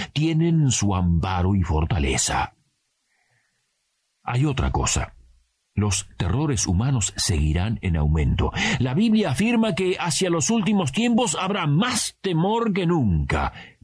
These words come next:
Viene a ser como un círculo vicioso, porque se teme más, porque habrá más temor,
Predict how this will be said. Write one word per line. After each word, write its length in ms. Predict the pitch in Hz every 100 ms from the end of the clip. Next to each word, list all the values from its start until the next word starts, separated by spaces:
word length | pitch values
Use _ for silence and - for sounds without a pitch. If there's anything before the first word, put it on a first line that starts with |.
| -
Viene 320 | 85 95 92
a 40 |
ser 220 | 85 101 92
como 220 | 90 85
un 160 | 85
círculo 480 | 78 98 82 90 87
vicioso, 560 | 80 71 85 76 - 69 220 220
porque 260 | 117 92 90
se 200 | - 80
teme 360 | 131 160 185
más, 560 | 135 123 196 - - - _ -
porque 300 | - 110 87
habrá 240 | 85 90 90
más 260 | 87 98
temor, 400 | - 123 190 98